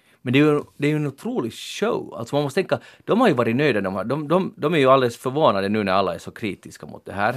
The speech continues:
Och de är lite sådär sårade att, eh, skulle ni hellre vilja att han skulle ha dött? Men det som jag inte, eller jag, jag tycker inte det har gett sån information ännu att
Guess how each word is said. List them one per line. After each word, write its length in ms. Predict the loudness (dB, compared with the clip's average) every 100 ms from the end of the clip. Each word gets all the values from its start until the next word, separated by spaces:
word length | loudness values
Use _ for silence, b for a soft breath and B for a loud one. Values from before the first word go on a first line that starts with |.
| -4
Och 100 | -4
de 140 | -2
är 40 | -2
lite 200 | -4 -8
sådär 380 | -2 2 2 -2 B B B
sårade 800 | -2 4 4 4 0 -6 -10 -4
att, 260 | -4 -6 -10
eh, 380 | -6 -4 -4 -6 -12 _ _ _ _ _ _ -16
skulle 200 | -2 2
ni 60 | 4
hellre 200 | 4 4
vilja 220 | 4 2
att 80 | 0
han 100 | -4
skulle 180 | -2
ha 60 | 0
dött? 300 | 0 -4 -8
Men 120 | -4
det 80 | -2
som 120 | 0
jag 120 | 0
inte, 320 | 0 -4 -10 -4
eller 120 | 0
jag, 220 | 0 -2
jag 220 | -4 -6
tycker 160 | 0 0
inte 140 | 0
det 80 | 0
har 60 | 0
gett 200 | -2 -2
sån 220 | -4 -2
information 520 | -4 -8 -8 -4 0
ännu 220 | 0 0
att 140 | -2